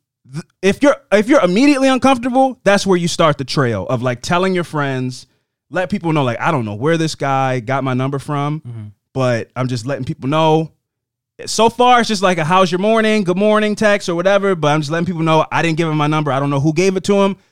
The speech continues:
Speaker 1: but I'm just letting people know. The second it crosses over into discomfort and, like, "When can I take you out?" You know, anything where you're like, "I've already made it clear to you I'm not interested,"
Speaker 2: Mm-hmm.
Speaker 1: that's when you start really making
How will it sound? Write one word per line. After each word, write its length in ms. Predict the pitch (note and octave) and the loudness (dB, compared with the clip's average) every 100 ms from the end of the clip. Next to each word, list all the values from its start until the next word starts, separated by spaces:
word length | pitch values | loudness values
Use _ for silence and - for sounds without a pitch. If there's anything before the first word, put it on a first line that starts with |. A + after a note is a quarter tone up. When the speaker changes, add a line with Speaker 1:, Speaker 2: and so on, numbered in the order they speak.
| _ - | _ -8
Speaker 1:
but 100 | B2 | -6
I'm 80 | A#2+ | -6
just 140 | A2 | -4
letting 200 | C#3+ D3+ | -4 -4
people 220 | E3 C#3+ | -6 -4
know. 260 | A2+ D#2 - _ _ _ _ _ | -6 -6 -16 _ _ _ _ _
The 160 | C#3 D#3+ | -2 -2
second 540 | - - D#4+ D#4+ A3 | -2 -2 0 2 2
it 100 | F#3+ | 2
crosses 320 | - F#3+ E3+ | 2 2 4
over 220 | F#3 E3 D#3 | 2 4 2
into 260 | - C3+ | 2 -2
discomfort 800 | A#2 D#3+ - - A3 A3+ A#3+ A#3 D3 | 2 0 0 0 0 2 0 0 -2
and, 180 | C#3 | -2
like, 320 | C3+ A#2+ G#2+ _ _ _ _ | -2 -4 -8 _ _ _ _
"When 160 | D#3+ D#3+ | -10 -6
can 100 | D#3+ | -6
I 60 | |
take 240 | C#3 D3 C3+ | -6 -8 -6
you 100 | G3 | -6
out?" 360 | G#3 G3 F3+ | -4 -2 -4
You 60 | F3 | -4
know, 160 | C#3 - _ _ _ _ A#3+ | -8 -12 _ _ _ _ 0
anything 400 | D4+ C#4+ C4+ A#3 | 2 2 0 2
where 120 | G3 | 2
you're 140 | G3+ | 4
like, 180 | F3 D3 | 2 0
"I've 180 | C3+ C#3+ | -2 0
already 260 | E3 F3+ | 0 0
made 160 | E3+ E3+ | -2 -4
it 40 | |
clear 220 | D3 D#3+ D3 | -6 -6 -4
to 60 | |
you 80 | C#3 | -2
I'm 80 | A#2+ | -4
not 180 | A#2 A#2 | -4 -6
interested," 480 | B2 C#3 - E3+ | -8 -10 -12 -12
Speaker 2:
Mm-hmm. 260 | B2+ A2+ G#2 - _ - | -12 -14 -14 -18 _ -2
Speaker 1:
that's 240 | F3+ F#3 | -2 2
when 160 | F#3+ F3+ | 0 0
you 100 | E3+ | -2
start 500 | - F3 D#3+ C3+ - G2+ A2+ | 0 4 4 2 -4 -10 2
really 340 | A3 G#3+ F3+ | 4 4 4
making 600 | E3 F3 F3+ D#3 C#3+ | 2 2 0 -2 -2